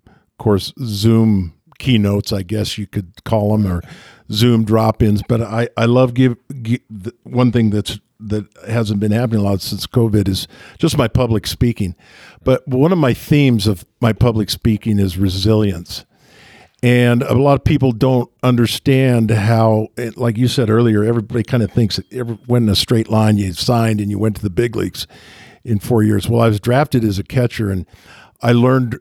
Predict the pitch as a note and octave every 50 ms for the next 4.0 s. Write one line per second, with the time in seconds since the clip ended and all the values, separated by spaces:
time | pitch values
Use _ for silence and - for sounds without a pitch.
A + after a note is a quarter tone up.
0 | _ - A2+ A#2 G#2+ G2 G2 A2+ B2 B2+ B2 A#2 A2 - - - A2+ - - A2
1 | G#2+ G2+ - - C3+ A#2 - B2+ G#2+ G2 G#2 G#2+ G#2 F#2+ F2+ D#2 - - - _
2 | _ _ _ _ _ _ - - - - F#3 F3+ C#3 A2+ G#2+ G#2+ A2+ A2 - _
3 | _ _ _ - _ _ _ - _ - C3 A#2+ - - A2+ G#2 G#2 A#2 A#2+